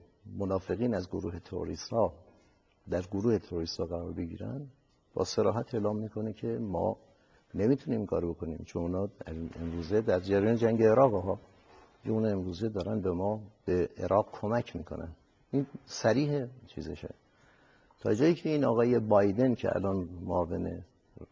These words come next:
رئیس، معاون اوباما هست، اون موقع سناتور بود، از سناتورهای دموکر-، جمهوری خواه، دموکرات بود. ایشون یه طرحی رو می‌بره که بعدها این طرح رو امریکن انترپرایز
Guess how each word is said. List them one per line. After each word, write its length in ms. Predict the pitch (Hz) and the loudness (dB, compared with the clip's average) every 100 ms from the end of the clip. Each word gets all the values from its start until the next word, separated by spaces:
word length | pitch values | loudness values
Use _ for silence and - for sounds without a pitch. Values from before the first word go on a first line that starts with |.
| - | -10
رئیس، 260 | 82 - - | -8 -8 -8
معاون 400 | 85 85 85 82 | -2 -2 -2 -4
اوباما 480 | 65 87 87 90 | -2 -2 -2 -2
هست، 260 | 90 113 - | -4 -6 -4
اون 100 | 117 | -4
موقع 260 | 107 101 107 | -4 -2 -4
سناتور 560 | - 95 92 - 90 | -4 -4 -4 -2 -2
بود، 160 | 65 - - _ _ _ _ _ _ _ | -4 -12 -16 _ _ _ _ _ _ _
از 100 | 92 | -14
سناتورهای 640 | - 90 82 - 85 98 | -8 -8 -6 -8 -8 -6
دموکر-، 680 | 98 92 85 - 82 78 80 78 | -4 -2 -2 -6 -10 -8 -8 -8
جمهوری 360 | 85 87 82 | -8 -6 -6
خواه، 280 | - - - - 92 | -2 -2 -2 -8 -4
دموکرات 500 | 85 87 - 80 - | -2 -2 -4 -8 -8
بود. 140 | - - _ _ _ _ _ _ _ _ - - _ _ - | -12 -20 _ _ _ _ _ _ _ _ -20 -20 _ _ -2
ایشون 380 | 120 117 170 170 | 0 0 0 0
یه 120 | 160 | 0
طرحی 440 | 156 131 147 151 156 | -2 2 2 2 -2
رو 120 | 156 | -2
می‌بره 320 | 151 - - | -2 -4 -4
که 160 | - 139 | -4 -6
بعدها 680 | 104 117 104 127 - 160 | 4 6 8 6 2 0
این 140 | 175 170 | 0 -2
طرح 340 | - 151 151 | 0 0 0
رو 220 | 151 147 - | 0 0 0
امریکن 420 | 110 107 98 92 | 0 0 -2 -4
انترپرایز 720 | 95 95 - 90 104 123 | -4 -4 -6 -4 -2 -2